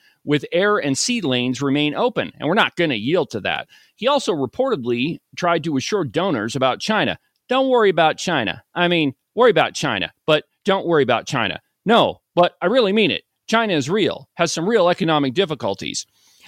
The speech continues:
Our moron in chief can't keep his lips closed, which is why, uh, the people in his administration get so scared every single time he's around a microphone. I mean, the guy is a walking disaster. He doesn't know what planet he's on.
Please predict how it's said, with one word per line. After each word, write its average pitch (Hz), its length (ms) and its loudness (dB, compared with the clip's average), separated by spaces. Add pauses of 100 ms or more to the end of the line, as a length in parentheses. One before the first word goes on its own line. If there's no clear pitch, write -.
(100)
Our 185 160 2
moron 262 520 4
in 139 180 4
chief 85 420 -6 (260)
can't 269 380 0
keep 190 260 -6
his 170 260 -4
lips 135 300 0
closed, 160 460 0
which 147 180 0
is 117 140 -2
why, 151 420 2 (320)
uh, 120 100 0
the 120 120 -6
people 151 260 -2
in 208 240 0
his 123 240 0
administration 107 640 -4
get 135 180 -4
so 123 200 -2
scared 135 560 -2
every 147 240 -2
single 123 320 -4
time 117 320 -2
he's 123 200 -2
around 110 380 -2
a 107 40 -2
microphone. 139 720 -4 (360)
I 117 40 -8
mean, 127 180 0
the 131 60 0
guy 196 280 2
is 143 180 -2
a 113 60 -2
walking 123 460 -2
disaster. 107 800 -2
He 170 80 -12
doesn't 214 220 -2
know 190 180 0
what 165 240 -2
planet 147 420 0
he's 113 200 -2
on. 95 300 -4